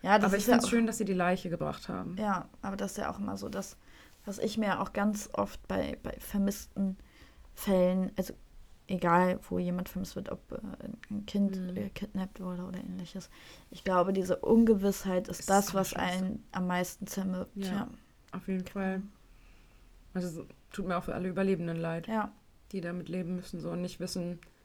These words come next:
Speaker 2: wer
Speaker 1: Ja,
Speaker 2: hat
Speaker 1: guck mal,
Speaker 2: dieses
Speaker 1: von
Speaker 2: Feuer gelegt.
Speaker 1: dreihundertzweiundachtzig Passagieren sind halt hundertachtundfünfzig tot.
Speaker 2: Das ist, ja, eine Menge.
Speaker 1: Das ist fast die Hälfte.
Speaker 2: Mhm.
Speaker 1: Ja.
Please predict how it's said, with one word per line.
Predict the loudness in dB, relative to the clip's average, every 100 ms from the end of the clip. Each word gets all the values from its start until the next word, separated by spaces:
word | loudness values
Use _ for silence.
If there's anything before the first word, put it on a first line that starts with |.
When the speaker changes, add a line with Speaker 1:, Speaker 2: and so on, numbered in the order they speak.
| -20 -20 -16 0
Speaker 2:
wer | 2
Speaker 1:
Ja, |
Speaker 2:
hat | 2 2
Speaker 1:
guck | 4
mal, | 6
Speaker 2:
dieses | 4
Speaker 1:
von | 6
Speaker 2:
Feuer | 6 6
gelegt. | 4 0 0 0 -2
Speaker 1:
dreihundertzweiundachtzig | 0 0 0 0 -4 -6 -18 -20 -18 -14 -8 -4 -4 -4 -8 -12 -16 -12
Passagieren | -8 -6 -6 -6 -4 -4
sind | -4 -8 -12
halt | -14 -6
hundertachtundfünfzig | -4 -4 -6 -10 -12 -12 -12 -10 -10 -12 -20
tot. | -14 -14 -14 -20 -20 -20 -20 -12
Speaker 2:
Das | -12
ist, | -10 -14 -18 -20 -20 _ _
ja, | -12 -12 -20 -16 -10
eine |
Menge. | -8 -6 -8 -10 -20
Speaker 1:
Das | -18 -16
ist | -12
fast | -8 -8 -6
die | -8
Hälfte. | -8 -10 -12 -16 -10
Speaker 2:
Mhm. | -10 -8 -10 -12 -16 -20 -20 -20 -20 _ _ -20 -20 -20 -14
Speaker 1:
Ja. | -12